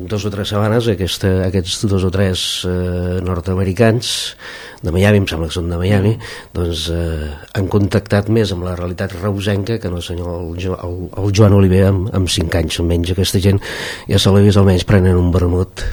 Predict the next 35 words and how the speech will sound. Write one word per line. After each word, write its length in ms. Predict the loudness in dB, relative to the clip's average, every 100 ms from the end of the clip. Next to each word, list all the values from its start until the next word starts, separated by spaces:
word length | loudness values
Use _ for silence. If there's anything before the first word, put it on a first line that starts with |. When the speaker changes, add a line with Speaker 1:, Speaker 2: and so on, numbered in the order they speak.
| -8 -14 -18 -18 -4
Speaker 1:
per, 220 | 0 2 2
per 180 | 0 2
terrasses 960 | 2 2 0 4 6 6 4 0 -4 -10 -14 -12 -14 2
o 120 | 8 10 10 8
anant 340 | 6 6 4
a 20 |
veure 460 | 4 4 4 4 2
l'hoquei, 380 | 2 2 2 2
partits 320 | 0 -2 -2
d'hoquei 300 | -2 -2 -2
sobre, 400 | -2 -4 -4 -4
sobre 360 | -2 -2 -2 -4
patins, 560 | -4 -2 0 0 0 0
eh, 340 | 0 -2 -4 -8 -18 -20 -20 -12 -8 -2
eh, 720 | 0 2 0 -2 -2 -4 -8 -12 -6
allà, 300 | -2 0 -2 -4
allà, 240 | -4 -4 -6 -6
allà 260 | -4 -2 -2
al 100 | -6
Reus, 300 | -10 -8 0
no? 60 | 2
Speaker 2:
Ah, 60 |
això 360 | 2 -2 2 4
és 80 | 6
el 140 | 6
que, 160 | 6 4 6 6 4 0 -2
eh, 160 | -2 0
hi 100 | 2
ha 60 | 2
en 80 | 0
aquests 200 | 0 0
moments, 440 | 2 2 0 -4 -10 -6
que 200 | -4 -2
la 140 | -2
veritat, 340 | -4 -4 -4